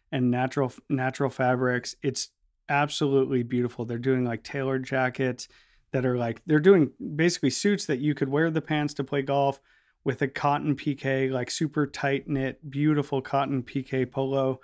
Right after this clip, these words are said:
And then it has a matching jacket if you wanted to put it on after, and it just works really, really well together. And it's, it's, it's really expensive stuff. I don't think it's, like, going to be,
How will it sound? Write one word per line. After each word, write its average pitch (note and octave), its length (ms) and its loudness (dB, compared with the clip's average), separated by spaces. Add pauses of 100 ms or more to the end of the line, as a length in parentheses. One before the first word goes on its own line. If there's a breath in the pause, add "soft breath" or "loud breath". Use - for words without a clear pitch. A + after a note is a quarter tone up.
(340 soft breath)
And C#3 200 2
then C3+ 300 2
it D3+ 80 -2
has D3 240 0
a - 20 2
matching C#3+ 400 0
jacket C3+ 400 0
if C3 120 -2
you C3 60 -4
wanted C3+ 220 -2
to C3+ 60 -2
put C#3+ 180 -4
it C#3 140 -4
on C3+ 160 -2
after, C3 480 -4 (280 soft breath)
and C#3 120 0
it C3 100 -2
just D#3 180 0
works C#3 400 0
really, C3+ 360 2
really B2 320 2
well A#2+ 240 -2
together. A2 480 -6 (320 loud breath)
And D3 100 2
it's, D3+ 300 0
it's, E3+ 240 -2 (180)
it's D3+ 160 2
really E3 480 2
expensive C3 580 -2
stuff. A#2 300 -2
I A#2+ 80 -4
don't C#3 260 2
think C3 200 -2
it's, B2+ 180 -6
like, B2 180 -2
going B2+ 320 0
to C3 120 -6
be, A#2+ 400 0